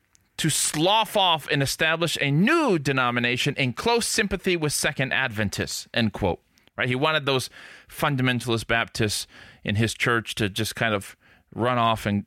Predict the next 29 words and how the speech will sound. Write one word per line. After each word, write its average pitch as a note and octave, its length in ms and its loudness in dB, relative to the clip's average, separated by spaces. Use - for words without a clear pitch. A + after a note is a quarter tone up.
and G#2 140 0
go A#2 160 2
join A2+ 280 0
a G#2+ 80 4
new A#2 200 4
denomination G#2 880 0
like G#2+ 420 -2
the - 80 -10
Seventh-day F#2+ 460 -2
Adventists. - 440 -6
It's - 80 -6
always D#4 240 2
a B3 60 0
nice G#3 220 0
feeling F#3 460 0
when D3+ 120 2
the C3+ 60 -2
president C3+ 520 0
of A#2 100 -2
an B2 80 -2
Ivy B2 340 0
League A#2+ 220 0
university G#2+ 560 0
knows G2+ 280 2
who G#2 100 -2
you F#2+ 240 2
are, F2 260 0
although G#2 260 0
I'm F#2+ 180 -2